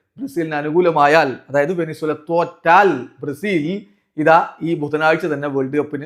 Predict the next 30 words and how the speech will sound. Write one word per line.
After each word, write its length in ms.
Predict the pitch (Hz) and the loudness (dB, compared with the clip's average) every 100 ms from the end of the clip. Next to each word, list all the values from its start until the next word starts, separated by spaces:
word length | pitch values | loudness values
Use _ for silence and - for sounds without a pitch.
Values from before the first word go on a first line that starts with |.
| - | -12
യോഗ്യത 380 | 135 135 131 139 | -6 -6 -4 -4
ഉറപ്പാക്കും. 840 | 147 - 139 135 - 135 117 - 131 _ _ _ _ _ _ | -6 -6 -6 -6 -4 -6 -6 -10 -16 _ _ _ _ _ _
അപ്പൊ 120 | 196 | 0
അതാണ് 220 | 170 156 160 | 2 0 -4
സംഭവിക്കേണ്ടത്. 800 | 143 120 143 135 135 117 107 - _ _ _ 156 | -10 -8 -6 -6 -8 -14 -16 -20 _ _ _ -2
വെനിസ്വല 300 | 170 196 220 | 2 4 4
ഇപ്പോൾ 200 | 190 202 | 4 4
ബൊളീവിയയോട് 720 | 180 180 202 214 208 160 135 - | 4 4 2 2 2 2 0 -8
ഇന്നത്തെ 240 | 147 156 170 | -10 -10 -6
കളി 220 | 151 151 | -4 -2
വിജയിച്ചു, 440 | 139 147 143 127 - | -2 -4 -4 -8 -14
അതാണ് 220 | 139 143 | -6 -4
ഒരു 140 | 147 147 | -4 -4
പാരയായത് 640 | 135 131 143 127 135 135 143 | -2 -2 -2 -2 -4 -6 -8
എന്നർത്ഥം. 500 | 131 123 117 - - _ | -10 -12 -14 -16 -18 _
അല്ലെങ്കിൽ 260 | 147 147 160 | -8 -2 0
ഏതാണ്ട് 300 | 156 175 175 | 2 2 0
കാര്യങ്ങൾ 340 | 170 165 170 | -2 -2 -4
ഇപ്പോൾ 260 | 160 170 170 | -6 -6 -6
തന്നെ 120 | 165 | -6
തീരുമാനമാവുന്ന 640 | 160 151 160 170 156 156 | -6 -6 -6 -4 -4 -4
സ്ഥിതിവിശേഷം 580 | 165 156 156 151 160 156 | -6 -8 -6 -6 -8 -8
ഉണ്ടായേനെ. 460 | 156 170 185 165 - _ _ _ _ _ _ _ _ - | -2 2 2 2 -6 _ _ _ _ _ _ _ _ -14
വെനിസ്വലയ്ക്ക് 560 | 147 139 185 170 185 190 _ _ _ - | -10 -2 2 4 4 2 _ _ _ 0
പതിനഞ്ച് 260 | 156 180 180 | 0 2 2
കളി 160 | 170 | 4
പതിനെട്ട് 340 | 170 151 156 151 | 2 -2 -4 -6
പോയിന്റ്, 240 | 139 131 | -6 -4
ഏഴാം 280 | 131 139 135 | -2 -2 -4
സ്ഥാനമാണ്. 720 | - 131 123 117 104 120 | -10 -10 -10 -12 -14 -16